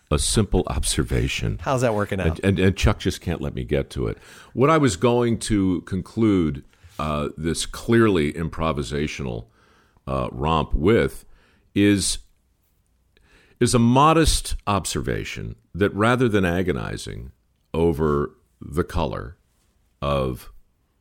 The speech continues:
Speaker 1: Ludwig van Beethoven, and it's van, by the way, not von.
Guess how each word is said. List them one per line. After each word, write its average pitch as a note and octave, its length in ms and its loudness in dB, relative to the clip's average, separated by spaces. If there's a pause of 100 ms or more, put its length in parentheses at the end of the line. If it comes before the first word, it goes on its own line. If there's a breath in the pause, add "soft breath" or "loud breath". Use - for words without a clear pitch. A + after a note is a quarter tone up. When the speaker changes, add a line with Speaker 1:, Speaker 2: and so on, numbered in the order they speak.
(360)
Speaker 1:
Ludwig D2+ 580 -2 (480)
van C2+ 300 -6
Beethoven, - 600 -8 (540)
and E2+ 80 0
it's C#2+ 140 -4
van, C#2+ 340 0
by A1+ 160 -4
the G#1+ 80 -4
way, G#1 160 -6
not A1 260 -6
von. G1+ 500 -10